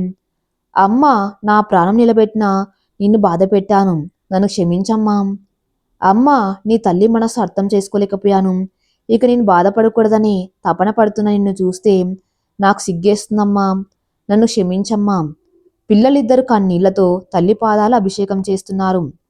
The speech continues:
మన హృదయం విశాలం చేసుకునే కొద్దీ ఎదుటి వారిలోని లోపాలు, తప్పులు మరింత చిన్నగా కనిపిస్తాయి. ఓర్పు, క్షమాగుణం పెరుగుతాయి. ఒకరితో ఒకరు మనసు విప్పి మాట్లాడుకోగలిగితే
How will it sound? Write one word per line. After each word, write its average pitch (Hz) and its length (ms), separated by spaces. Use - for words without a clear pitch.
మన 226 180
హృదయం 240 480
విశాలం 208 440
చేసుకునే 196 500
కొద్దీ 185 440
ఎదుటి 226 320
వారిలోని 233 480
లోపాలు, 196 520
తప్పులు 190 380
మరింత 190 320
చిన్నగా 214 360
కనిపిస్తాయి. 214 680
ఓర్పు, 240 340
క్షమాగుణం 214 640
పెరుగుతాయి. 202 560
ఒకరితో 262 380
ఒకరు 214 300
మనసు 180 360
విప్పి 220 220
మాట్లాడుకోగలిగితే 190 1000